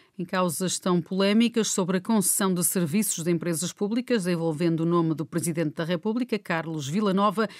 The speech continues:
e contestada pelos trabalhadores, mais concretamente um acordo de parceria pública ou privada de gestão dos serviços da Empresa Nacional de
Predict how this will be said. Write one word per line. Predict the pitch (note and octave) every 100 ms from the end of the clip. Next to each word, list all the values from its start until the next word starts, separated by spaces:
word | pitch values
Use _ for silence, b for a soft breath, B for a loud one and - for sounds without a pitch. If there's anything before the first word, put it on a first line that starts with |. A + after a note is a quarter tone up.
| B B
e | B3+
contestada | B3+ A3 - - F3+ F3
pelos | - E3+ -
trabalhadores, | E3+ E3 E3 D#3+ F#3 - B B B -
mais | F#3 G#3 B3 -
concretamente | A#3 G#3 G3 F3+ F#3 F#3
um | F#3+
acordo | F#3 A#3 G3 F3+
de | D#3
parceria | - F#3+ - F#3+ G3 G3
pública | - A#3+ A3 F#3+
ou | F3
privada | E3 D#3 F3 E3 E3
de | C#3
gestão | - - F#3
dos | E3+ D#3
serviços | - D#3 G#3 A3+ -
da | E3
Empresa | E3+ F3+ G3 E3+
Nacional | E3+ - F3 E3+ E3
de | F3+